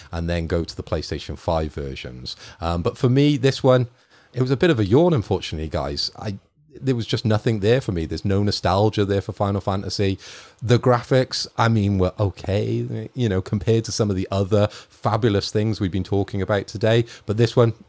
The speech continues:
unfortunately, was a bit of a miss for me. And I think this one is why I've rated the conference a little bit low, because this end game, the big showcase, the crescendo, just didn't hit for me.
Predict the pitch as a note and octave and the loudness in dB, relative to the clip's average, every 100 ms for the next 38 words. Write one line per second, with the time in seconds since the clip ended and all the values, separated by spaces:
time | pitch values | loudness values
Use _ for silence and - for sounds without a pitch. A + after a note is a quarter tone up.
0 | - F#2+ - - F2 D#2 D#2+ D#2 D#2 D2+ | -6 -4 -4 -4 -4 -6 -6 -6 -6 -6
1 | D2 - D2+ D2+ - - G2+ G#2+ - A2 | -8 -8 -6 -6 -8 -8 -2 0 0 2
2 | B2+ - E2+ D#2+ E2+ - - - G#2 F#2 | 2 0 -2 0 -2 -4 -14 -8 -6 -2
3 | A2 G#2+ F#2 E2+ F2+ F2 G2 F2 F2 - | 2 4 4 0 -2 0 0 0 -6 -4
4 | F2 F2+ F2 A#2 D#3+ D#3+ D#3+ C3 G2+ F2+ | -6 -4 -4 -2 0 0 0 2 2 2
5 | F#2 _ _ G2+ - G#2+ F#2 - _ G#2 | 0 _ _ -8 0 0 0 -4 _ -2
6 | G2+ - B2 A#2 A#2 A2 G#2+ F#2 F#2 B2+ | -2 0 2 2 4 4 2 0 2 4
7 | A2+ - - A2 G#2+ A2 G2+ F#2+ - F#2+ | 4 2 0 2 2 0 -2 -4 -2 -2
8 | E2+ - - B2 - - C#3+ C#3+ A#2 G#2 | -2 -6 -6 -2 0 2 4 6 6 6
9 | G2+ F#2 - _ - - A2 F2+ F2 - | 4 0 -8 _ -2 0 0 0 -6 -6
10 | F#2 D2+ C#2+ | -6 -6 -8